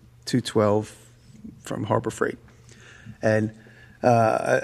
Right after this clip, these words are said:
I, I looked around and I went and I got one and a half inch tube and I laid out the coffin shape on the table, still not knowing exactly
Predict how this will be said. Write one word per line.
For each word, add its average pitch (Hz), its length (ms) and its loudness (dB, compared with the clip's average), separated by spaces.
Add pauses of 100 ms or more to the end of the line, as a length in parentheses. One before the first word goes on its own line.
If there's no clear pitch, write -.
I, 131 80 4
I - 20 4
looked 143 260 6
around 127 360 6
and 113 120 0
I 113 60 4
went 123 200 2
and 117 80 0
I 113 60 4
got 104 260 2
one 123 200 2
and 123 80 2
a 123 40 0
half 123 260 2
inch 113 180 -2
tube 143 480 4 (520)
and 117 160 -2
I 101 60 2
laid 120 260 2
out 120 160 4
the 123 80 -6
coffin 120 360 4
shape 113 260 2
on 110 120 4
the 110 60 0
table, 117 560 2
still 175 400 6
not 139 240 6
knowing 131 400 4
exactly 117 560 2